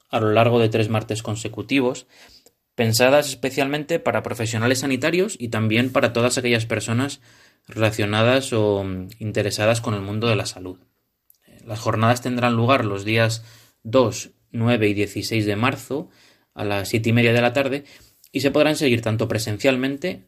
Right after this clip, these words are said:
en Jesuitas Maldonado, en la calle Maldonado número uno de Madrid, como a través del canal de Jesuitas Maldonado de YouTube. El formato está pensado para que sea muy ágil, con tres charlas breves de quince minutos cada día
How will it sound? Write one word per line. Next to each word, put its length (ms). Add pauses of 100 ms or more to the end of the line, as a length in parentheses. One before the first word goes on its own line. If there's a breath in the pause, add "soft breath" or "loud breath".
en 180
Jesuitas 440
Maldonado, 720
en 120
la 80
calle 200
Maldonado 500
número 280
uno 120
de 100
Madrid, 340 (540 loud breath)
como 200
a 40
través 280
del 140
canal 260
de 80
Jesuitas 520
Maldonado 680
de 200
YouTube. 420 (880)
El 100
formato 360
está 180
pensado 360
para 160
que 100
sea 280
muy 220
ágil, 280 (220)
con 180
tres 200
charlas 320
breves 440 (440 soft breath)
de 140
quince 260
minutos 460
cada 240
día 300